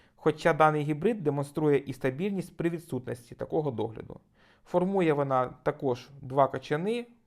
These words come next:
один-два, незалежно від умов вирощування. Качани у неї циліндричної форми, великі,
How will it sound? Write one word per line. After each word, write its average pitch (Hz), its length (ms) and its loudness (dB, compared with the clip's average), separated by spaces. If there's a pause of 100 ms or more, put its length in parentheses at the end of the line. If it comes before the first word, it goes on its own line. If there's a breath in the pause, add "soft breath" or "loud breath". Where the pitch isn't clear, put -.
(140)
один-два, 135 640 0 (340 soft breath)
незалежно 151 520 0
від 139 140 -4
умов 143 200 0
вирощування. 117 680 -6 (460 soft breath)
Качани 196 380 0
у 165 100 0
неї 135 220 -2
циліндричної 143 720 -4
форми, 196 460 -2 (340 loud breath)
великі, 151 600 2